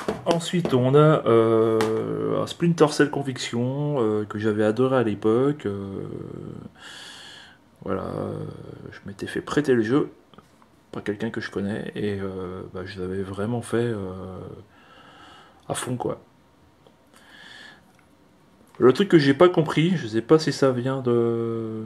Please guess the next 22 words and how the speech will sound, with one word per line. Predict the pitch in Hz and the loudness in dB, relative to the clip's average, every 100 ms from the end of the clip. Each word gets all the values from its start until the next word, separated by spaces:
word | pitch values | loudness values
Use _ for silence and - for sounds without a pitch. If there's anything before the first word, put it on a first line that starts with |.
| 110 | -10
de | 110 117 | -4 -2
moi | 120 127 135 | 0 0 2
ou | 123 113 113 | 0 -4 -8
de | 113 113 | -8 -8
la | 110 107 | -6 -8
console, | - 113 - 127 | -8 -10 -8 -8
j'ai | 127 | -8
pourtant | 107 101 104 | -12 -10 -8
pas | 107 127 | -4 -2
fait | - | -2
de | 135 | -2
bêtises, | 117 107 123 135 | -4 -4 -6 -2
mais, | 120 107 107 | 0 2 4
euh, | 104 104 104 101 - | 4 2 0 -2 -2
par | - - - | -4 -4 -4
contre, | 143 147 117 | -4 0 0
j'ai, | 101 101 101 101 101 - - - - - - - | 0 -2 -6 -8 -12 -18 -16 -16 -18 -20 -20 -12
j'avais | - 101 | -4 -2
pourtant | 101 113 - 117 107 110 | -2 -6 -6 -6 -6 0
gardé | 120 139 151 | 2 2 2
une | 156 | 0
sauvegarde, | 123 117 107 113 151 107 | 4 4 6 4 4 2